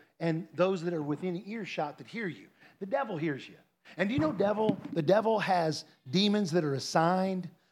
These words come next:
to attack those ministry gifts? And if you don't have the grace,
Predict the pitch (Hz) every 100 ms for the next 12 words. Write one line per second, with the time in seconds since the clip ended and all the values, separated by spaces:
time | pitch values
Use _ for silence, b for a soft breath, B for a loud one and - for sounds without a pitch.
0 | b - 170 - - 151 175 - - _
1 | _ _ _ _ _ _ - 160 180 135
2 | 160 180 - 170 135 170 180 - _ _
3 | _ _ _ _ _ _ B B B 214
4 | 220 196 160 294 415 453 196 240 233 175
5 | 147 151 165 226 208 -